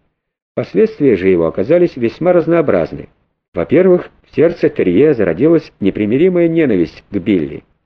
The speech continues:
Если до этого времени его намерение отделаться от Байерна после того, как тот ему станет не нужен, было продиктовано осторожностью, то теперь оно усиливалось жаждой мести.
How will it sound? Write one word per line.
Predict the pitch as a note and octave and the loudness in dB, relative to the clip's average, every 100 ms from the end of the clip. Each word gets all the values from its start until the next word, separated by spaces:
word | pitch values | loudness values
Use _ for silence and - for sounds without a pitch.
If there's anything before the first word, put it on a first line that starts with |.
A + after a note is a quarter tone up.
| _ _ _ - | _ _ _ -6
Если | G2+ F3 - C#3 | -2 0 0 0
до | C#3+ | 2
этого | D3+ C#3+ C#3+ | 2 2 0
времени | D3 C3 F#2 D#2 C2+ _ _ - | 2 0 0 -4 -8 _ _ -8
его | E2+ A2+ | -4 0
намерение | B2+ D3+ D3 C#3+ C#3 - | 2 2 2 2 0 0
отделаться | - C3+ D3 C3 G2 - G2 | -2 -2 0 0 0 -2 -2
от | - G2+ | 0 -4
Байерна | E2 C#3 A#2 F#2 E2 C#2 _ _ - | 0 0 0 -2 -6 -8 _ _ -2
после | D3 C3+ A2+ | -2 0 -2
того, | B2 A#2+ | 0 0
как | A#2+ - | -2 -4
тот | C3 - | -4 -2
ему | A2+ A2+ | -2 -4
станет | G#2 - A#2 G2+ | -4 -4 -4 -2
не | C3 | 0
нужен, | C#3+ A#2+ F#2 E2 - _ _ | 0 0 -2 -6 -8 _ _
было | F#2+ C3+ | 0 0
продиктовано | B2 A2+ A#2+ - C3+ C3 B2+ | 2 0 -2 0 0 2 0
осторожностью, | B2 D3 G3+ G3+ G#2 - D#2+ D2+ - _ - | -2 2 2 2 0 -6 -8 -8 -10 _ -4
то | G#2+ | -4
теперь | - G2 F3+ G3 - | -2 0 0 0 -4
оно | G2 F#2+ | -4 -2
усиливалось | - E3 E3 D#3+ D3 - - | -2 0 2 4 2 -2 -10
жаждой | - B2+ A#2+ C3+ | -2 -2 0 -2
мести. | C3 F2 - - - | 0 -2 -4 -14 -20